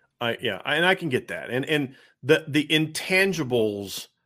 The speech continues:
for Bryce Young are gonna be hard to say no to, but I'm just really worried about the size.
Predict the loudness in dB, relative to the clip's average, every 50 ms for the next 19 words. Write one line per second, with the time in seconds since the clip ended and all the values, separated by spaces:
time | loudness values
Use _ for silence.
0 | _ _ _ _ _ _ _ _ _ _ -4 -2 -2 0 4 4 4 6 4 2
1 | 0 -2 -2 -2 -2 -2 -4 -4 -4 -6 -8 -8 -6 -4 -4 -4 -4 -6 -8 -8
2 | -8 -8 -8 -10 -10 -10 -12 -10 -10 -10 -12 -12 -14 -12 _ -4 -2 -2 -2 -4
3 | -6 -8 -10 -10 -12 -10 -4 0 2 4 4 4 2 0 -2 -2 -2 -2 -2 -4
4 | -6 -8 -8 -10 -12 -14 _ _ _ _ -8 -6 -4 -4 -4 -6 -8 -10 -12 -10
5 | -8 -8 -8 -8